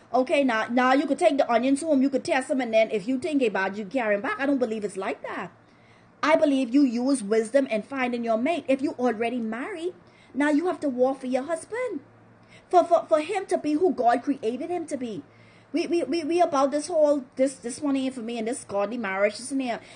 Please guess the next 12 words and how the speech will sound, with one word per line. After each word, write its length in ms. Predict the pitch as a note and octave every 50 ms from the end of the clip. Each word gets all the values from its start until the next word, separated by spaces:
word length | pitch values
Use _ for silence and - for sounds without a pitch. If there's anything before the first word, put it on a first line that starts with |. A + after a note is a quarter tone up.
| -
And, 120 | - A#3+ B3+
you 60 | C4+
know, 100 | C4+ B3+
people 280 | C4 F#4 F4+ F4+ E4+ C#4+
getting 320 | B3+ C4+ A#3+ - C#4 C4+
excited 480 | - - - - D4+ C#4 C4+ C4 C4+ B3+
because 280 | C4 A#3+ A#3 A#3+ A3
they 140 | - A3+ B3
husband 420 | C#4+ D#4+ C#4 B3 - C4+ C4 B3+
pray 220 | C4+ F4 E4 D4 C4
over 200 | B3 A#3+ A#3 A#3+
them. 380 | E4 - G#3+ G#3+ G#3+ G3 F3+